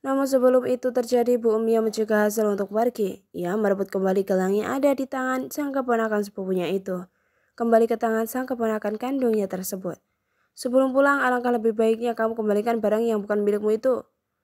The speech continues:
sindir Bu Umiyah. "Itu sudah milik saya." "Tapi tak apa, nanti itu akan kembali lagi pada saya," saut Hazel dengan senyum jahatnya,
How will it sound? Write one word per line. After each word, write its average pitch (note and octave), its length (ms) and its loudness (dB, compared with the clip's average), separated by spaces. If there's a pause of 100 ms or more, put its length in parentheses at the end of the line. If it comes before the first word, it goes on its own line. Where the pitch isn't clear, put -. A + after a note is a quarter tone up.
(240)
sindir F#3+ 400 2
Bu A3 160 0
Umiyah. G#3+ 480 0 (480)
"Itu C#4 160 -2
sudah D4 160 2
milik C4+ 240 2
saya." C4+ 480 2 (400)
"Tapi A#3 480 2
tak A3 200 2
apa, C#4 360 -2
nanti B3 320 0
itu B3+ 80 -2
akan B3 320 2
kembali G#3+ 320 4
lagi G#3 240 2
pada G#3 160 -4
saya," A3 400 0 (560)
saut F3 320 -4
Hazel A3+ 400 2
dengan C#4 240 -2
senyum B3+ 320 0
jahatnya, G3 560 -4